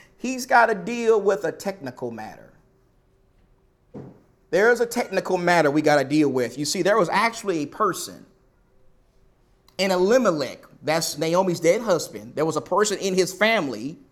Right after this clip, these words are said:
who was a closer kinsman than he was, and that person had a right to redeem Ruth before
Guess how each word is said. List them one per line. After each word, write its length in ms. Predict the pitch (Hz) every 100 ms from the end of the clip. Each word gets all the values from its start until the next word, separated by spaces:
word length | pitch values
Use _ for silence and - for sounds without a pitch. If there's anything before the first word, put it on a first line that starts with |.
| _ _ _ _ _ _ -
who 100 | 254
was 220 | 226 214
a 60 | -
closer 560 | - 233 262 - 208
kinsman 760 | 185 - 285 294 - 202 196 180
than 240 | 202 190
he 220 | 208 330
was, 480 | 254 190 156 151 - - -
and 220 | 175 175 147
that 340 | 196 285 320 -
person 480 | - 226 208 - 165
had 220 | 165 151
a 40 |
right 640 | 131 139 139 110 107 - - _ _ _ _ _ -
to 180 | 240 233
redeem 680 | 185 175 151 247 240 233 202
Ruth 600 | 175 190 269 185 170 - - -
before 840 | 151 175 175 208 196 175 160 143